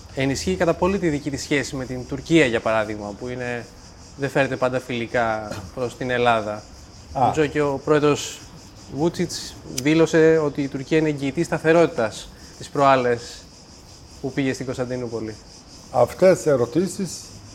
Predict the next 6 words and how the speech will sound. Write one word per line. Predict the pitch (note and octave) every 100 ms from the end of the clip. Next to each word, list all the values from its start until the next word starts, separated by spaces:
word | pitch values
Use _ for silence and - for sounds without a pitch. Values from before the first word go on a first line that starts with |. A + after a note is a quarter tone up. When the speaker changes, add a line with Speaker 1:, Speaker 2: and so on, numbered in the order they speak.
| - - - C3
Speaker 2:
ε, | B2+ B2+ B2 -
ακούω | C3+ C3+ - F#3
πολύ | - D3 D#3 C3+
συχνά, | - B2 - G#2 D#2+ - - - - - - -
ε, | A2 A2 G#2+ A2 A2+
εδώ | A2+ A2 F3+ G#3